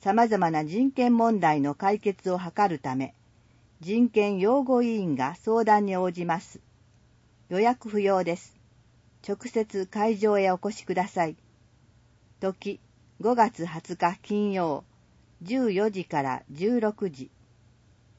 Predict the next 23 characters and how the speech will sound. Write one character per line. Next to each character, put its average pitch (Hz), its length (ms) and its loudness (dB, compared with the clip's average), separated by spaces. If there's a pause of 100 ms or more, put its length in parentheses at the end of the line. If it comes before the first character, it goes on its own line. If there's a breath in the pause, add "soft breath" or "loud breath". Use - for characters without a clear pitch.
(120)
場 175 140 0
所、 185 260 -4 (520 soft breath)
両 226 220 4
南 240 260 6
の 220 100 4
森 202 280 -2
総 240 260 2
合 240 220 2
セ 214 200 -2
ン 180 80 -2
タ - 160 -2
ー 131 240 0 (120)
二 170 160 -6
階 185 520 0
視 - 160 -20
聴 233 240 2
覚 208 300 -4
室。 - 340 -12 (1300)
問 247 260 0
い 240 60 2
合 220 80 4
わ 208 100 0
せ、 - 300 -8